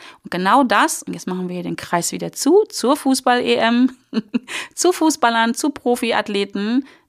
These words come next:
das tun Profiathleten, das tun erfolgreiche Menschen. Und glaub mir, das ist jetzt nichts, was super anstrengend ist,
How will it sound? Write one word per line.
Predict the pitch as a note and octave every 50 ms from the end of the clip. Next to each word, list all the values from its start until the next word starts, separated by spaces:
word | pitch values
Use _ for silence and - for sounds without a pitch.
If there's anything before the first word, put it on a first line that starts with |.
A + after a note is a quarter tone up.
| _ _
das | - G3 G3+ - - - _
tun | - F#3+ F#3 F#3 F#3 F#3 F#3 F#3 - _
Profiathleten, | - - - F3+ F3 E3+ - F3+ - - - - - - - F#3+ - G3+ F#3+
das | F#3 F#3+ F#3 F#3 - - -
tun | - - G3+ G3 F#3+ F#3 -
erfolgreiche | - F#3 - - - E3+ E3 - - F3 E3+ - - E3+
Menschen. | E3+ E3+ E3 F3 E3+ - - - - G#3+ - - - - - - - - -
Und | - G3 F#3+ -
glaub | - G#3 A3+ B3+ C4 C4
mir, | C4 C4 C4 C4 C4 C4+ C#4 C#4 - G#3
das | - G3+ G3+ G#3 - -
ist | - - A3 G#3+ - - G#3+
jetzt | G3 G3 - - -
nichts, | G#3 A3 A#3+ C4+ C#4 C#4 C#4 - - - - - - - _ _
was | G#3+ A3 G#3+ G#3+ G#3+ -
super | A3 A3 G#3 G#3+ A#3+ A3+ - A3
anstrengend | G#3+ B3+ A3+ A3 - - - A#3 A#3 A#3 A#3 -
ist, | - B3 C4+ D4 - - -